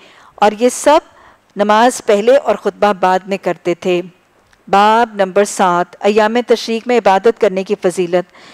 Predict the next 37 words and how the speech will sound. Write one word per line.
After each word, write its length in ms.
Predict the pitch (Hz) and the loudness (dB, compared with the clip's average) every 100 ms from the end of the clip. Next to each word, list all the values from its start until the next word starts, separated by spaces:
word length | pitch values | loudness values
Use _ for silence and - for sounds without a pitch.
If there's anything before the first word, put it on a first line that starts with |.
| - _ | -20 _
حدیث 320 | 208 208 247 - | -2 0 0 0
نمبر 160 | 240 247 | 0 0
فائیو 220 | 262 262 269 | 2 2 2
تھرٹی 280 | 214 190 202 | 0 0 -4
فور، 220 | - 180 180 | -2 0 0
ابن 180 | 233 214 | -2 0
عباس 360 | 247 240 247 - | 0 2 2 0
رضی 160 | 247 | 0
اللہ 180 | 247 240 240 | 2 2 2
تعالیٰ 220 | 247 240 | 0 0
عنہ 80 | 247 | 0
سے 80 | 262 | 2
روایت 320 | 233 226 226 | 2 0 0
ہے 60 | 277 | 0
کہ 100 | 277 | -2
وہ 80 | 226 | -2
نبی 200 | 214 247 | -4 -2
صلی 20 | |
اللہ 100 | 254 | 0
علیہ 20 | |
وسلم 180 | 240 240 | 0 0
سے 80 | 233 | -2
بیان 260 | 220 202 220 | 0 0 0
فرماتے 420 | 254 233 226 226 | -2 0 0 2
ہیں 80 | 277 320 - - - - | 0 0 -10 -20 -20 -16
کہ 100 | - 294 | -10 0
کسی 340 | 330 - 381 | 0 2 2
اور 400 | 370 247 247 262 | 2 2 4 2
دن 500 | 247 185 214 254 262 | 0 -2 0 0 -2
کی 240 | 254 240 240 | -4 -6 -2
عبادت 420 | 226 185 190 190 240 - | -2 0 0 2 0 0
ان 220 | 226 202 - | -2 -4 0
دس 200 | 240 - | 0 2
دنوں 240 | 247 214 220 | -2 0 -2
میں 140 | 226 220 | -2 -2
عبادت 440 | 185 180 180 214 | 0 0 0 -2
سے 120 | - | 0